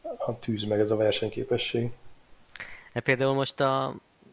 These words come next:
Speaker 2: nem előre szaladva, de a Bautistára mondják azt, hogy, ö, hogy könnyen lehet, hogy a Michelinek nem feküdtek neki a Moto G P-ben. És most, hogy egy másik gyártó által,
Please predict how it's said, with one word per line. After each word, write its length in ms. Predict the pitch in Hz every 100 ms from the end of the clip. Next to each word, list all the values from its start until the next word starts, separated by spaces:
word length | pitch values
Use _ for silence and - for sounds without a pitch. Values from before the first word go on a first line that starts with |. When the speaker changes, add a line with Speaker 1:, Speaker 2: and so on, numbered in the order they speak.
| -
Speaker 2:
nem 160 | 139 139
előre 320 | 127 123 120
szaladva, 440 | 113 127 120 117 120
de 140 | 120
a 60 | 120
Bautistára 680 | 127 117 - - - 110
mondják 460 | 113 110 113 113 -
azt, 220 | 113 -
hogy, 300 | - 113 110
ö, 220 | 113 113 113 _ _ - _ _ _ - -
hogy 260 | 110 107
könnyen 360 | - 131 120 113
lehet, 260 | 113 110 -
hogy 140 | 113
a 60 | 113
Michelinek 600 | 117 - 117 110 107 -
nem 260 | 107 107
feküdtek 520 | 101 117 - - 113 104
neki 280 | 107 -
a 40 | 113
Moto 260 | 107 -
G 220 | 110 107 107
P-ben. 460 | 107 101 107 107 104 _ _ _ _ _ _ - - _ - - -
És 160 | 104
most, 240 | - 104 -
hogy 140 | 113
egy 140 | 110
másik 760 | 104 113 110 - 113 - - - 113
gyártó 840 | 110 107 107 - 113 104 107 98 - _ _
által, 560 | 113 104 - 107 104